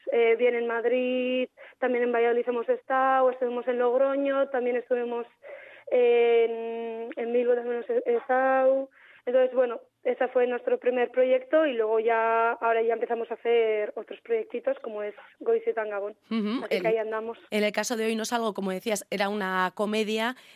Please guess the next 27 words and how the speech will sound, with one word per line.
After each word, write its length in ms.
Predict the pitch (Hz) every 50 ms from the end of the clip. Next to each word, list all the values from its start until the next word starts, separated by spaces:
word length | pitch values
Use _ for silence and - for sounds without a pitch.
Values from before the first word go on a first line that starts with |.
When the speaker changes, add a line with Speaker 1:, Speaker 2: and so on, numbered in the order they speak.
| _ -
Speaker 2:
eh, 560 | - - 175 165 170 175 175 170 170 170 175
Speaker 1:
Ujú. 320 | 269 254 240 208 240 240 254
Speaker 2:
que 120 | - 202 196
también 240 | - 170 185 202
exploraba, 840 | 190 - - - 185 180 190 196 196 196 196 190 185 185 180 180 180 180
bueno, 220 | 220 233 190 -
pues 240 | - 185 - - - -
de 140 | 196 196
una 140 | 214 240 226
manera 300 | 226 214 214 220 208 196
peculiar, 460 | - 220 190 - - 196 240 294 311
con 160 | - - 190 170
el 60 | 165
sello 400 | 160 - 196 185 196 202 190 - -
que 80 | 196 180
Ibilka 460 | 180 170 202 208 196 - 185 175 170
pretende 380 | - 180 180 - 196 196 190
imprimir, 460 | 185 185 185 - 208 214 220 247 262 233
¿no? 160 | 233 240 320 - - - - - - -
Y 460 | - - 220 214 208 214 208 202 196
también, 300 | 196 196 214 240 262 320 349 - - - - -
eh, 220 | - - - -
con 220 | - - 220 214 254
ese 160 | 262 262 247
trabajo 280 | 285 277 285 277 294
buscabais 440 | 269 226 208 - - 220 240 262 254
la, 400 | 226 202 196 185 180 175 175 175